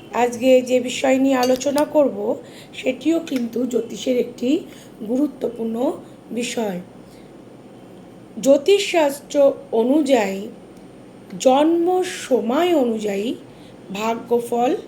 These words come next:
গণনা। এটাও সাধারণভাবে বলছি, স্থূল ফলের জন্য কথাটা আমি বলছি। জ্যোতিষশাস্ত্র অনুযায়ী কারা কোন সময় জন্মগ্রহণ করলে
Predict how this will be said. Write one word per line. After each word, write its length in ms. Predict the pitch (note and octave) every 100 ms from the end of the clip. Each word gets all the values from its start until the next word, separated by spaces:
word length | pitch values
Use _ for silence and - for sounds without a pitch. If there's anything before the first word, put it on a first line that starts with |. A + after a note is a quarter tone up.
| - - - - -
গণনা। 500 | G#3+ A3+ A3+ G3+ F#3 F3+ - - - -
এটাও 300 | C4 C#4 D#4+
সাধারণভাবে 680 | - B3 B3 D4 D4+ D4+ C#4+
বলছি, 460 | A#3+ A#3+ - D4 G4 - - -
স্থূল 480 | - - D4+ D4+ D4+
ফলের 480 | - B3+ A3+ A3+
জন্য 460 | A3+ G#3+ A3 B3 F4+ - - - -
কথাটা 360 | G3+ G#3 A3 G#3
আমি 160 | A3
বলছি। 520 | A#3 - - - G3 F3+ - - - - - - - F3+
জ্যোতিষশাস্ত্র 960 | C4+ C#4+ G4 G4+ - G4 F#4+ - F#4 -
অনুযায়ী 680 | - A#3 C4+ C4 A3 G3+ G#3 - - - - - - - - - - - - -
কারা 540 | C#4 E4 D4 G3 - - - - - - - - -
কোন 360 | E4+ F#4+ G4
সময় 560 | G4 - D4 C#4+ A#3 F#3+ F3+ - - - - - F3+
জন্মগ্রহণ 840 | C4+ C4 D4+ D#4 E4 C#4+ E4 D#4+
করলে 500 | - B3 B3+ B3+ F#3+